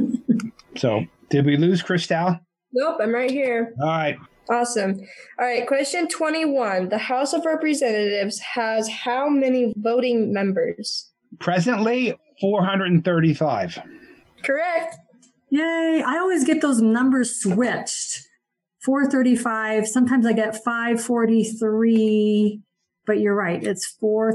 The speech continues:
Speaker 3: thirty-five.
Speaker 1: And, and that number changes every two years according to our population total.
Speaker 3: Every two years or ten years when we do the census?
Speaker 1: Well, when we do the cen-, but I'm thinking,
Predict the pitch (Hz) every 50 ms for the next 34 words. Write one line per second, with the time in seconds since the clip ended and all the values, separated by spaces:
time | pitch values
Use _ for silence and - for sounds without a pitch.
0 | 220 220 208 202 196 185 190 196 190 196 - 175 165 165 160 160 - - - 196
1 | 190 185 185 180 180 175 170 165 165 170 180 196 226 247 214 196 190 196 180 165
2 | 156 156 - - 185 185 185 175 147 147 131 147 151 147 139 147 143 131 - -
3 | 143 139 139 143 156 156 147 127 123 120 - - 147 143 139 135 135 123 127 -
4 | 135 123 117 117 113 - 123 120 110 - - 107 113 123 123 117 - - 82 -
5 | - - _ - - - 120 101 90 82 - - _ - 262 254 269 254 233 -
6 | - 311 320 320 339 359 349 311 269 247 - - 285 311 302 269 220 196 180 -
7 | 202 208 208 196 196 208 202 202 - - 226 233 226 226 226 165 160 160 - -
8 | - - 160 170 170 170 165 170 170 170 170 151 170 170 151 139 131 - 185 160
9 | - 135 165 156 156 147 - - 190 190 170 170 165 151